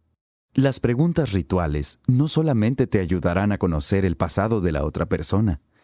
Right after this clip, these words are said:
sino que también te permitirán conocer lo importante en la vida de esa persona. Busca indicios visuales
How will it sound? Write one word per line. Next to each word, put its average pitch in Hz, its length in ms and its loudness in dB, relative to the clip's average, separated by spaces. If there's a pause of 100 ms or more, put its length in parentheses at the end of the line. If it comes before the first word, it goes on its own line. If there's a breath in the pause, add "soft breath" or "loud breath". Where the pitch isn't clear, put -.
(140 soft breath)
sino 113 340 0
que 113 120 0
también 104 600 2
te 165 120 -2
permitirán 92 680 0
conocer 120 580 0
lo 98 200 2
importante 98 920 0
en 92 80 4
la 85 100 2
vida 92 240 2
de 80 160 0
esa 80 200 -2
persona. 76 560 -2 (880)
Busca 156 460 2
indicios 98 520 2
visuales 80 640 -2